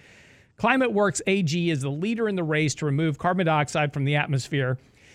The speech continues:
using a process known as direct air capture. This all sounds good. Customers include Microsoft, who paid a significant premium. Pay attention to this line.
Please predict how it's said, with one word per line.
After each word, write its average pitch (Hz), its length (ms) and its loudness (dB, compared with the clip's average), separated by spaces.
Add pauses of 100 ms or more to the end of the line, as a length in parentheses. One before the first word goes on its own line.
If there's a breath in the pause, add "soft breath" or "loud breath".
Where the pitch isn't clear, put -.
(140 loud breath)
using 170 320 4
a 147 60 0
process 165 560 0
known 143 400 2
as 139 340 4
direct 151 520 0
air 139 200 2
capture. 135 420 0
This 120 180 -4
all 143 120 2
sounds 127 300 0
good. - 280 0 (760 soft breath)
Customers - 640 0 (160)
include 170 680 2 (100)
Microsoft, 196 840 0 (800)
who 220 120 4
paid 240 260 4
a 233 120 4
significant 320 800 0
premium. 214 720 2 (1700)
Pay 151 120 2
attention 160 340 0
to 147 40 -2
this 196 160 -2
line. 156 380 0